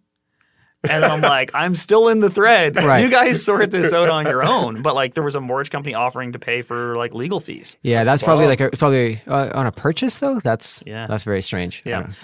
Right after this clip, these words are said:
Speaker 1: We do have to wrap it up. I feel
Speaker 3: We
Speaker 1: like
Speaker 3: do.
Speaker 1: we could talk about this at length, but I, maybe there's a part two coming. But Neil?
Speaker 3: Yeah,
Speaker 1: you know.
Speaker 3: before we wrap it up, yeah, I think we definitely will do a part two on more commercial stuff.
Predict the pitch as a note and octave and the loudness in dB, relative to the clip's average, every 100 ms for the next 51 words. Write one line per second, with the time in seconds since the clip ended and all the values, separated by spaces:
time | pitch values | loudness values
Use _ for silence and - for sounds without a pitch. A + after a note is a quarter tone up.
0 | E3 F3 G#3+ A3 G#3 E3+ D#3 D3+ C#3+ D#3+ | -2 0 0 0 0 0 0 0 -2 -2
1 | - F3 D3+ A#2+ D3 C#3+ C#3 B2+ B2+ A#2+ | -6 -4 -4 -4 -6 -6 -6 -6 -8 -6
2 | A#2+ A#2 - _ B2+ A2 A2+ G#3+ - _ | -6 -6 -10 _ -8 -6 -6 -6 -10 _
3 | - B2+ A#2 - A#2 - B2+ B2 A#2+ A#2+ | -16 -6 -6 -4 -8 -8 -10 -10 -10 -12
4 | A2 A#2 A2 B2+ G#2 F#2 B2 A#2 A#2+ D3+ | -10 -12 -10 -14 -14 -14 -14 -10 -10 -10
5 | - _ _ _ _ D3 A#2 - A#2+ A2+ | -16 _ _ _ _ -4 -4 -4 -8 -4
6 | B2 B2 A#2+ A2+ A2 A#2 C3 D3 D3 C3+ | -2 0 0 0 0 0 0 -2 -2 -4
7 | C#3+ B2 B2 A#2 A2+ G#2+ A2 G#2+ G#2 G2+ | -2 -4 -4 -2 -2 -4 -4 -4 -4 -6
8 | G#2 G#2 G2+ G#2 G2+ A#2 - B2+ D#3+ | -8 -8 -8 -10 -12 -12 -8 -8 -10